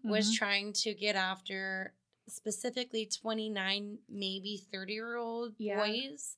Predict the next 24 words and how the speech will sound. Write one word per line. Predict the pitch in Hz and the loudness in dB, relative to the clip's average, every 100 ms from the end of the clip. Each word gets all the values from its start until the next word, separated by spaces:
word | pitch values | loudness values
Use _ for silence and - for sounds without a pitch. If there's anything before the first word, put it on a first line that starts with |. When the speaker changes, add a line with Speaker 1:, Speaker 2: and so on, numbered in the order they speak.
| - | 4
Speaker 2:
It | 220 214 | 4 8
was | 226 247 | 6 8
a | |
Speaker 1:
that | 220 | 6
Speaker 2:
very | 247 226 220 190 | 8 8 8 4
Speaker 1:
were | 180 | -2
white | 185 185 214 226 | 0 2 0 -2
with | 208 196 190 - | -4 -4 -6 -6
brown | 190 185 190 | -2 0 -2
hair. | 185 190 254 330 311 _ 214 | -6 -4 -4 -4 -8 _ -4
Speaker 2:
It | |
was | 190 208 277 | 2 2 2
a | |
very | 254 247 254 | 2 2 0
specific | - 233 240 233 220 - | -4 -8 -8 -8 -10 -6
thing | 214 240 254 | -4 -2 0
that | 220 | 0
Speaker 1:
It | 220 | 2
Speaker 2:
I | |
cou-, | 240 254 - - | 4 4 2 4
I | 202 | 4
Speaker 1:
was. | |
Speaker 2:
couldn't | 190 208 208 | 4 -2 -2
quite | 208 208 | -4 -6